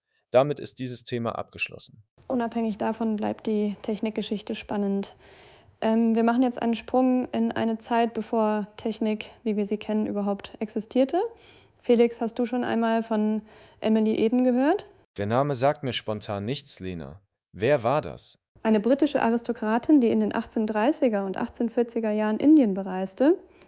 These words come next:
Speaker 2: Sie begleitete ihren Bruder, der damals Generalgouverneur war, und sie tat etwas ganz Entscheidendes. Sie zeichnete.
Speaker 1: In einer Zeit, in der die Fotografie noch nicht die visuelle Sprache des Empires war, wie du es nennst. Was macht ihre Zeichnungen so besonders?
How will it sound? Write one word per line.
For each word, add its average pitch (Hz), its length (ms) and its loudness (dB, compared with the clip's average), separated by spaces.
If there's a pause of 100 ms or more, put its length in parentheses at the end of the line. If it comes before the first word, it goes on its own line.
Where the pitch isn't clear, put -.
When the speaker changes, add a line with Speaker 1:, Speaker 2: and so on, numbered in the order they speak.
(400)
Speaker 2:
Sie - 140 -2
begleitete 220 540 2
ihren 214 260 2
Bruder, 247 400 4
der 190 140 0
damals 202 420 -2
Generalgouverneur 208 920 0
war, 202 240 2 (600)
und 220 160 2
sie 233 100 2
tat 247 260 0
etwas 233 320 -2
ganz 254 220 2
Entscheidendes. 226 760 0 (120)
Sie 202 160 -4
zeichnete. 208 720 0 (200)
Speaker 1:
In 147 160 -2
einer 180 220 2
Zeit, 123 440 0 (200)
in 131 140 -4
der 160 140 6
die 180 80 -2
Fotografie 156 680 -2
noch 131 180 -2
nicht 165 220 -6
die 107 140 -6
visuelle 131 400 0
Sprache 123 440 2
des 107 160 -10
Empires 123 520 -6
war, 98 260 -4 (260)
wie 113 100 -8
du 117 120 -2
es 113 140 -4
nennst. 85 440 -10 (320)
Was - 220 0
macht 196 280 -4
ihre 165 180 0
Zeichnungen 123 600 0
so 113 160 -6
besonders? 82 640 -8